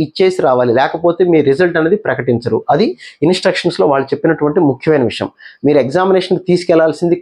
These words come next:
కేవలం పెన్ను, హాల్ టికెట్, అలాగే మీ ఒరిజినల్ ఐడీ మాత్రమే, ఇంకేమీ తీసుకెళ్లాల్సిన పని లేదు. So రఫ్ వర్క్ ఇలాంటివి సంబంధించిన కూడా వాళ్ళు అక్కడే ఇస్తారు. ఆ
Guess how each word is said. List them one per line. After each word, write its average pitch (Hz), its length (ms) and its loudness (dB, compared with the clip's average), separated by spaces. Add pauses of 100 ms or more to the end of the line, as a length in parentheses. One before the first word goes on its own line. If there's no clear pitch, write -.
(120)
కేవలం 175 320 2 (500)
పెన్ను, 196 320 2 (640)
హాల్ 180 260 2
టికెట్, 180 320 0 (220)
అలాగే 165 220 2 (100)
మీ 151 40 2 (140)
ఒరిజినల్ 156 320 2 (160)
ఐడీ 160 120 4 (160)
మాత్రమే, 123 360 -2 (140)
ఇంకేమీ 170 360 2
తీసుకెళ్లాల్సిన 147 500 -2 (100)
పని 120 220 2
లేదు. 104 160 -2 (640)
So 190 60 2 (1040)
రఫ్ 156 200 0
వర్క్ 208 220 0
ఇలాంటివి 170 340 0
సంబంధించిన 170 460 0 (100)
కూడా 175 120 2 (160)
వాళ్ళు 143 240 0 (440)
అక్కడే 190 300 2
ఇస్తారు. 170 300 0 (280)
ఆ - 20 0